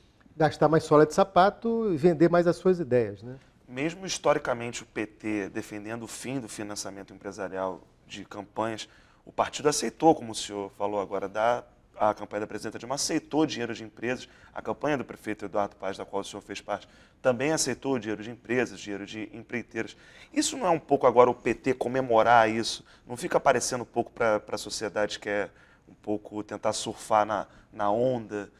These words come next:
Speaker 2: do julgamento do S T F? Não?
Speaker 1: Leandro, eu acho que, é, por exemplo, nós temos uma tese, uma opinião, né? Até aqui vale uma regra, e essa regra que tá valendo, enfim, é a regra que todo mundo acessava pra ter recurso pra campanha eleitoral. Eu penso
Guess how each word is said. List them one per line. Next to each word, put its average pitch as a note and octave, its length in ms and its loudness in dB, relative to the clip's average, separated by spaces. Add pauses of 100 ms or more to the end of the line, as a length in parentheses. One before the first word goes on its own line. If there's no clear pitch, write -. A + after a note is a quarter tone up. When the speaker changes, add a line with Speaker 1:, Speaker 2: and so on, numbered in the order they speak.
(240)
Speaker 2:
do G#2 200 -10
julgamento G#2 440 -10
do G2 140 -8
S G2+ 160 -6
T - 80 -12
F? G#2+ 400 -6
Não? F#2+ 80 -20 (240)
Speaker 1:
Leandro, A3+ 400 -4
eu A3+ 140 -2
acho G#3+ 180 -6
que, G#3+ 180 -12 (200)
é, D3+ 160 -4
por - 160 -14
exemplo, B2 180 -6
nós F3 160 0
temos F3+ 300 -2
uma A#3 180 -10
tese, C#3 420 4
uma A2+ 120 -8
opinião, C#3 480 -10 (100)
né? B2+ 300 -12
Até C#3 260 0
aqui F3 260 -2
vale F3+ 300 2
uma A3 140 -2
regra, B2+ 500 0
e B2+ 80 -6
essa C3+ 200 -6
regra D3 280 -2
que - 140 -18
tá C3 240 -4
valendo, E3 640 -6
enfim, A#2+ 340 -10 (320)
é A#2+ 80 -2
a - 20 -2
regra C#3+ 220 -2
que D#3 80 -6
todo F#3 180 -4
mundo F#3+ 120 -8
acessava F3 500 -2
pra F#3 260 -2
ter F3 200 -2
recurso E3 400 -6
pra E3+ 100 -8
campanha E3+ 380 -8
eleitoral. D#3+ 520 -4 (460)
Eu G3+ 240 6
penso F3 600 2